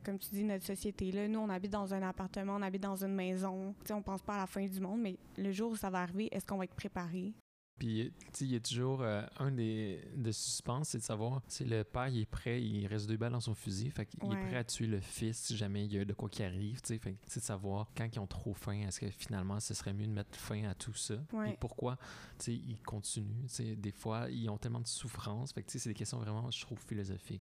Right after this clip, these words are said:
Speaker 2: Puis l'écriture ?
Speaker 1: Ouais, l'écriture, moi, là, comme j'ai dit, j'ai trouvé le style d'écriture recherché. Il y a beaucoup de mots dont j'avais aucune connaissance, mais même si je les ai pas tous cherchés dans le dictionnaire,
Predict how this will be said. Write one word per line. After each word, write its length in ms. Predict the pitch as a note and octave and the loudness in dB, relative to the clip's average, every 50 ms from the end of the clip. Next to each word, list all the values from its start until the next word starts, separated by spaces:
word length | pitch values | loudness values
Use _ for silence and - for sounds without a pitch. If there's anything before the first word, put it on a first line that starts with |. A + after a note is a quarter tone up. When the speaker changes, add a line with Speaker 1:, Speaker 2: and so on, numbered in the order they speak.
| _ _ _ _ - | _ _ _ _ -8
Speaker 2:
Puis 140 | - A#2+ A2+ | -4 -2 0
l'écriture ? 880 | A2 A2 A2 - - - - A2+ G#2+ - - - - B2+ C3+ D3 E3 E3 - - - _ _ _ _ - | 0 0 -2 -2 -6 -6 -6 -6 -6 -6 -6 -6 -4 -2 -2 -2 -2 -4 -6 -8 -18 _ _ _ _ -4
Speaker 1:
Ouais, 180 | - G#3+ A#3 C4+ | -2 0 0 2
l'écriture, 500 | C4+ A#3+ G#3+ - - - - - C#4+ C#4+ - | 0 0 0 -2 -4 -2 0 0 0 2 2
moi, 180 | A#3+ B3 C#4 | 2 2 4
là, 160 | C#4+ C4+ A#3 | 4 2 2
comme 240 | G#3+ - A3+ G#3+ G#3+ | 0 0 0 0 2
j'ai 140 | G3+ G#3 G#3 | 2 2 0
dit, 240 | G3+ G3+ A3 A#3 A#3+ | 2 2 2 2 2
j'ai 80 | B3 A3+ | 0 0
trouvé 240 | - - A3 A#3 A3+ | -2 -2 0 0 2
le 100 | A3 G#3 | 2 0
style 200 | - - A3+ A3+ | 0 0 -2 -2
d'écriture 420 | G#3+ G#3+ - - - - A3+ A3 | -2 -2 -4 -6 -4 -4 -4 -2
recherché. 1040 | G#3+ A3 G#3+ G#3 - G#3+ G3+ - - - - A3+ A3+ A3+ A3+ A3+ A3+ A3+ A3+ A3+ - - | -2 -2 -2 -2 -2 -4 -4 -4 -4 -4 -2 0 0 0 2 2 0 0 0 -2 -2 -4
Il 80 | G#3 G#3 | -2 -2
y 60 | G#3+ | -2
a 20 | |
beaucoup 240 | G3+ G3 G#3+ - B3 | -2 -2 -2 0 2
de 60 | A#3+ | 2
mots 220 | A3+ A3+ A3+ A3+ A3+ | 2 2 2 0 0
dont 200 | A3+ G#3+ G#3 G3+ | 0 0 0 0
j'avais 260 | G3 G3+ G3 G3 - - | 0 0 0 0 0 -2
aucune 260 | G#3+ G3+ - B3+ B3 | -2 0 0 0 0
connaissance, 500 | - A#3+ A3 G3+ F#3+ - C#4 D#4 - - | 0 0 0 0 -2 -2 -4 -4 -2 -2
mais 240 | A#3 G#3 G3 F#3+ F#3 | 0 0 2 2 2
même 300 | F#3 F#3+ G3+ G#3+ B3+ B3 | 2 2 2 0 0 0
si 240 | - - A#3+ A3+ | 0 0 0 2
je 40 | G#3+ G3+ | 2 2
les 180 | G3+ G3 F#3 | 2 2 0
ai 60 | G3 | 0
pas 180 | F#3+ - A3+ A3+ | -2 -2 -4 -4
tous 260 | A3 - A#3 A#3 - | -2 -2 -2 -2 -2
cherchés 380 | - - G#3 G#3 F#3 - - A#3+ | -2 -2 -2 -2 -2 -2 -2 0
dans 120 | A#3+ A3 G3+ | 0 0 0
le 40 | |
dictionnaire, 560 | G3 - - - - G3 G3 G3 G3 G#3 A3+ | -2 -4 -6 -4 -2 -2 0 0 0 -2 -4